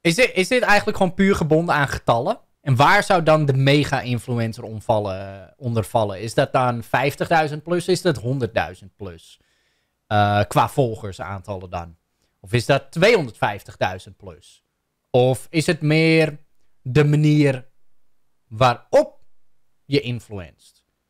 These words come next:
Waar ze het eerst had over mond-op-mond reclame. Ik denk eerlijk gezegd dat het met volgersaantallen te maken heeft.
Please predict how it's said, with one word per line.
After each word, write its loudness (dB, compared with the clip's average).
Waar 2
ze -6
het -2
eerst 0
had 0
over 0
mond-op-mond 0
reclame. -4
Ik 0
denk 2
eerlijk 2
gezegd 0
dat 0
het -2
met -4
volgersaantallen 0
te -8
maken 0
heeft. -8